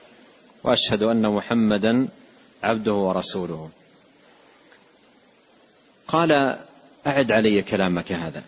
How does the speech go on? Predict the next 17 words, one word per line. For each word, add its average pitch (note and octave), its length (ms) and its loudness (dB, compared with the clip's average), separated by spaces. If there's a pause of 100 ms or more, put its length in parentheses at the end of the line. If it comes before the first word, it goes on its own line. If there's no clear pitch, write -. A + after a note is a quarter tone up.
(2000)
الآن A2 460 2 (260)
المقاييس A#2 640 0
تغيرت. A#2+ 580 0 (680)
"أعد C#3 260 2
علي B2+ 320 2
كلامك C3+ 480 0
هذا." B2+ 300 0 (1300)
فأعاده C#3 560 4
النبي A2+ 500 2
صلى A#2+ 240 0
الله G#2+ 180 2
عليه G2 240 2
وسلم. F2+ 400 -4 (2000)
قال: F3 220 0
"والله C3+ 480 2
لقد E3+ 260 -2
سمعت E3 400 0